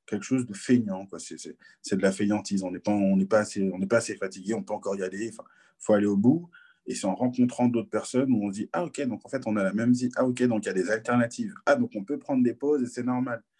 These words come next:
Ah, donc il y a vraiment des moments où vous arrêtez tout et vous faites autre chose pour revenir, revenir sur le business, quoi. Et, euh,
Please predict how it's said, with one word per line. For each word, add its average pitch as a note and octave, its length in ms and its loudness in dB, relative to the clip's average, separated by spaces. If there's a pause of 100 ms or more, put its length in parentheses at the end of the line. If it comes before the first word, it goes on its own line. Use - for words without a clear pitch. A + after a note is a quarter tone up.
(220)
Ah, C#3+ 140 2
donc B2+ 220 -2
il A#2 40 -4
y - 40 -2
a - 20 0
vraiment A#2+ 380 0
des B2+ 100 0
moments B2 400 0
où C3 100 0
vous G#2 220 -6
arrêtez G#2 320 -6
tout E3+ 320 -8
et F#2+ 120 -4
vous G2 120 -8
faites G#2+ 220 -4
autre G2 100 -8
chose C#3+ 380 0
pour G#2+ 200 -8
revenir, A2+ 400 2 (220)
revenir A#2 380 0
sur A2 120 -4
le G2+ 120 -2
business, A2 380 -6
quoi. - 180 -20
Et, G2 180 2
euh, F2+ 60 2